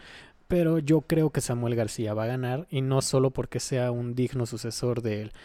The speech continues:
un personaje como puede ser el Bronco, ¿no? Porque, por cierto, ¿alguien, alguien ha visto al Bronco? ¿Alguien lo ha visto? ¿Alguien sabe qué ha pasado con él? Yo de pronto veo así como que noticias de Monterrey, yo veo noticias de Nuevo León, y, pero n-, ya no veo nada sobre él. No sé si sean simplemente las,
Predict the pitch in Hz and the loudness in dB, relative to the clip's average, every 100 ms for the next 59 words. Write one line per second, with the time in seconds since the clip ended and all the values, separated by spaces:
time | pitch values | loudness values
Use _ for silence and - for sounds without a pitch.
0 | - - 135 123 113 117 113 113 - 107 | -20 -10 -4 -2 -2 -2 -2 -4 -4 -6
1 | 107 110 104 101 - 113 107 107 131 127 | -4 -2 -2 -2 -2 -2 -2 0 2 2
2 | 104 95 98 120 - 151 - 123 139 - | -2 -8 -8 -8 -8 -12 -10 -4 -4 -2
3 | 220 - 254 240 185 - 226 214 151 - | -2 -2 -2 0 -2 -2 -2 -2 -4 -8
4 | - - 123 123 123 185 233 - - - | -12 -12 -8 -8 0 0 0 -8 -20 -20
5 | - - 139 127 107 110 - 180 214 - | -14 -8 -6 -6 -8 -6 -4 -2 -2 -6
6 | - 131 127 123 113 117 - 117 101 - | -14 -6 -4 -2 -2 -4 -8 -8 -8 -6
7 | 117 160 - - - - 147 160 170 165 | -2 -2 -4 -14 -20 -8 -2 0 0 0
8 | 165 147 143 135 151 143 - 117 113 131 | 2 4 4 2 0 0 0 -4 -2 -2
9 | - 135 120 113 107 107 - 131 123 117 | 0 -2 -2 -4 -4 -6 -2 -2 0 0
10 | 120 127 123 113 110 104 101 107 120 147 | -2 -4 -4 -2 -4 -4 -2 0 0 0
11 | - - - - - - 180 123 120 - | -6 -20 -20 -20 -20 -14 -8 -4 -4 0
12 | 120 120 135 120 139 156 160 139 143 143 | 0 2 0 0 0 2 2 2 0 0
13 | 123 110 113 127 - 113 117 214 156 127 | 0 0 0 -2 -2 -4 0 0 0 -2
14 | 156 147 139 139 135 139 127 127 120 117 | -2 -4 -2 -2 -2 -4 -4 -4 -4 -4
15 | 117 107 107 | -6 -6 -10